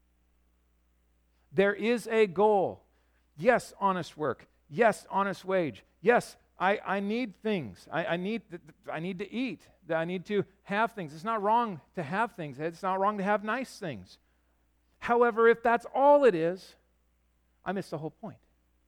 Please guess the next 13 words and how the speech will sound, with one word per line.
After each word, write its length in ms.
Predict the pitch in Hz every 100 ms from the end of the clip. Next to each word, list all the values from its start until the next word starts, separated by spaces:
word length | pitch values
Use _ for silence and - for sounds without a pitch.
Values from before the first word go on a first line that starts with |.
| _ _ _ _ _ _ -
I 280 | 170 208 208
have 180 | 180
been 160 | 170 196
blessed 520 | 151 180 180 180 - _ _
to 80 | 202
be 260 | 147 135 156
a 60 | 170
blessing. 580 | 165 196 185 - 190 117 _ _ _ _ _ _ _ _ _ _ _ _
It 120 | 196
is 140 | 208 165
never 380 | 220 277 262
to 120 | 233 185
terminate 640 | - 226 262 240 156 139